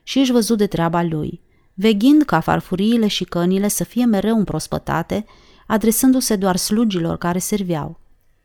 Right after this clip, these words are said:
"Mai adu o porție de pui, Rahela", murmura el cu mâna la gură pentru înălțimea sa, emisarul marelui preot. "Și mai adu niște vin. Și deschide ferestrele. E aer închis aici.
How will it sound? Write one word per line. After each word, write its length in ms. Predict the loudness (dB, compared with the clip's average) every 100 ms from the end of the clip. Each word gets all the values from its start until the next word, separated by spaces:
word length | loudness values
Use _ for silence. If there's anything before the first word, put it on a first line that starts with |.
| _ _ _
"Mai 220 | 2 4
adu 160 | 4 2
o 100 | 2
porție 360 | 0 0 -2
de 120 | -2
pui, 320 | -4 -2 -2 0
Rahela", 580 | -4 -4 -4 -4 -8 _
murmura 640 | -4 -2 0 0 0 0
el 320 | 0 -2 -4 -6
cu 160 | -4
mâna 280 | -2 0 -2
la 140 | -4
gură 400 | -4 -4 -2 -4 -6 -20 -20 0
pentru 320 | 2 4 4
înălțimea 500 | 2 2 2 2 2
sa, 380 | 0 -2 -4 -6 -20 _ 0
emisarul 600 | 4 4 4 2 4 2
marelui 420 | 2 0 -2 -2
preot. 460 | 0 -2 -4 -10 -20 _ _ _ _ _
"Și 200 | -2 2
mai 240 | 4 2
adu 180 | 2 4
niște 320 | 4 2 0
vin. 380 | 0 -2 -4 -8 _ _ _ _ _ _ -6
Și 160 | -2
deschide 360 | 0 0 2 0
ferestrele. 760 | 2 0 0 -2 -6 -8 -12 -16 _ _ _ _ _
E 280 | 2 2 2
aer 280 | 2 4 4
închis 420 | 0 0 -2 -2
aici. 420 | -4 -6 -10